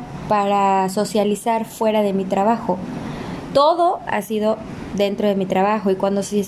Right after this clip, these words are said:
socializo fuera de mi trabajo, pues la neta ya ni me dan ganas, entonces ya no experimento, porque puede ser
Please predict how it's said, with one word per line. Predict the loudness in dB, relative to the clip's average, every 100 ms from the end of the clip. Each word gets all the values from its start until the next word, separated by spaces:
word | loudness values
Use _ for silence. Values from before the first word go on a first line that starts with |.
| -4
socializo | -10 -6 -2 0 0 -2
fuera | 0 2
de | 2
mi | 2
trabajo, | 4 2 2 0
pues | 2
la | 2
neta | 2 2 2 0 -10 -12 0 2
ya | 4
ni | 4
me | 2
dan | 4
ganas, | 4 6 4 2
entonces | 0 0 2 -2 -4 -12 -10 -10 -10 -10 -10 -12 -12 -2
ya | 2 2
no | 2
experimento, | -4 -2 0 2 2 2 0 -2 -4 -8 -10 -10 -10 -8 -6 0
porque | 0 2 2 4 4 4 2 0 -8 -12 -10 -12 -14 -2 4
puede | 6 4
ser | 4 2 2